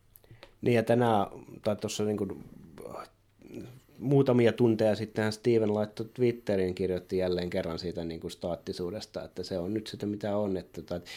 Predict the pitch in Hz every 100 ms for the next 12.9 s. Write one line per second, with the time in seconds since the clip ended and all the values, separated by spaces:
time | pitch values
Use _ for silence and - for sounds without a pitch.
0 | - 98 98 98 95 95 101 98 - 98
1 | - 110 110 107 90 92 90 90 90 98
2 | 92 98 95 101 98 98 98 95 107 104
3 | 95 95 90 _ _ - _ _ 104 107
4 | 110 131 135 113 - 90 92 - 87 87
5 | 85 - 82 82 87 82 - 92 - -
6 | 87 87 85 90 90 87 87 87 90 92
7 | 98 95 82 85 85 87 85 - 98 85
8 | 76 73 73 78 69 71 69 73 71 71
9 | 71 - - _ _ - 78 85 73 55
10 | 87 85 85 82 95 85 80 76 76 80
11 | 80 80 76 - 78 80 76 73 80 76
12 | 80 80 80 80 76 73 78 76 -